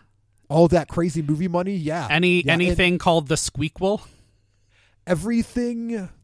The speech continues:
Speaker 1: that gets any sort of cartoon traction,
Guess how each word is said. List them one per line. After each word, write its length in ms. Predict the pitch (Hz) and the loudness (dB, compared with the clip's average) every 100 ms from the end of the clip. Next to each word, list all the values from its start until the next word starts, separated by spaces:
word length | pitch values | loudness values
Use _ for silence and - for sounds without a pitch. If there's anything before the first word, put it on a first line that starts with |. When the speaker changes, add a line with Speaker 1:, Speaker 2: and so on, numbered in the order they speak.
| 147 | -8
Speaker 1:
that 280 | 135 160 | -4 -4
gets 260 | 156 185 - | -2 -2 -2
any 220 | 180 185 190 | -4 -4 -4
sort 420 | - 165 170 160 | -4 -2 -4 -4
of 300 | 160 151 139 | -4 -4 -6
cartoon 500 | - 165 - 165 143 | -4 -4 -2 -6 -6
traction, 760 | - 143 143 - 120 107 113 | -8 -8 -10 -10 -10 -12 -14